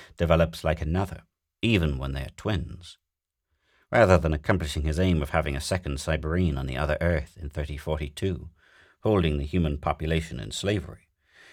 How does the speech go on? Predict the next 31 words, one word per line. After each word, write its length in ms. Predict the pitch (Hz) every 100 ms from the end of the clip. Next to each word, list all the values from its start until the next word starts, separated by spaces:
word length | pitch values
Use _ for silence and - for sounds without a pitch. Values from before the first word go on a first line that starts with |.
| _
it 140 | -
might 260 | 87 110 98
prove 240 | - 78
a 60 | 73
more 160 | 73 71
formidable 480 | - 82 78 -
enemy 380 | 76 82 73 - -
than 120 | 78
the 60 | 71
people 260 | 85 78
of 80 | 71
that 240 | 78 73 73
Earth. 400 | 78 71 - - _ _ _ _ _
And 100 | 87
if 100 | 87
that 200 | 98 95
turned 220 | - 78
out 160 | 78 76
to 60 | 73
be 100 | 73
the 80 |
case, 420 | 73 - 107 78 - _ - -
wouldn't 260 | 95 90
it 60 | 85
be 80 | 80
better 320 | 80 90 82
to 100 | 76
have 120 | 76
a 40 |
trump 340 | 73 - 110 -
card? 280 | - -